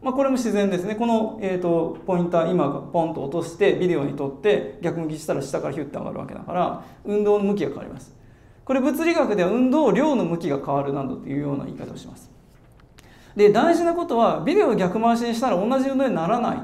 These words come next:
ということでして、同じ運動になってるんだったら、い-、あの、逆回しにしてもダルビッシュからキャッチャーにボールが行くはずですから、そうはならないわけですから、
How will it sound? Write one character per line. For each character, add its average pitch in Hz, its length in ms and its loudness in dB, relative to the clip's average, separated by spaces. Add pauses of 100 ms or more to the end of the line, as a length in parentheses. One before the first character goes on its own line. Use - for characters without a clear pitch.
(680)
と 180 60 -6
い 175 40 0
う 170 40 2
こ 170 120 -2
と 160 100 -2
で - 100 -4
し - 80 -8
て、 156 180 -4 (240)
同 233 80 2 (120)
じ 359 80 0
運 349 80 2
動 359 160 0
に 320 80 0
な 339 100 4
っ 370 140 -4
て 247 80 2
る 185 100 0
ん 160 40 -2
だ 151 80 0
っ 143 100 -6
た 160 60 -4
ら、 147 260 0 (140)
い-、 220 200 -12
あ 175 140 -2
の、 156 120 -4
逆 175 220 -2
回 208 160 2
し 208 60 -2
に 226 60 -2
し 220 80 -4
て 254 60 -2
も 175 80 0
ダ 170 120 2
ル 175 80 2
ビ 151 80 -2
ッ - 20 -4
シ - 80 -8
ュ - 40 -10
か 190 60 0
ら 156 60 0
キ - 80 -4
ャ 156 40 -2
ッ 147 60 -4
チ 147 100 -8
ャ - 20 -6
ー 139 40 -6
に 127 60 -8
ボ 143 120 -4
ー - 20 -4
ル 143 60 -2
が 143 60 -2
行 131 60 -2
く 127 80 -6
は 139 120 -6
ず 139 80 -8
で 139 80 -8
す - 80 -12
か 170 100 -6
ら、 151 80 -6
そ 196 120 2
う 170 40 2
は 143 60 -2
な 160 140 0
ら 165 100 -2
な 165 120 -4
い - 40 -8
わ - 60 -10
け - 100 -10
で - 80 -12
す - 80 -14
か 226 100 -2
ら、 202 240 0